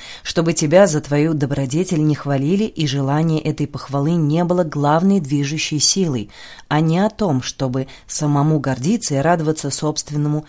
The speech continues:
милосердию. Добро, которое творится ради укрепления своей позиции в стае, получения внимания и признания сородичей, не добро, а приспособленчество. Фраза «Не мир пришёл я принести, но меч»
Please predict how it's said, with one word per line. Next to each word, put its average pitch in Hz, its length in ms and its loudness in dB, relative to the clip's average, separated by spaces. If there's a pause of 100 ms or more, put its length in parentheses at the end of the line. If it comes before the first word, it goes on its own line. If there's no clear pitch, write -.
(140)
милосердию. 160 800 -4 (680)
Добро, 156 460 0
которое 156 400 0
творится 156 520 0
ради 170 280 0
укрепления 156 680 -2
своей 143 320 0
позиции 147 580 -2
в 131 80 -6
стае, 131 480 -4 (220)
получения 143 580 0
внимания 139 560 2
и 151 140 -4
признания 139 720 0
сородичей, 151 720 -4 (540)
не 175 200 2
добро, 160 520 -2 (240)
а 214 100 2
приспособленчество. 156 1300 -2 (840)
Фраза 214 400 4
«Не 202 220 6
мир 214 260 6
пришёл 170 440 -2
я 156 120 2
принести, 156 560 0
но 156 160 2
меч» 180 440 -2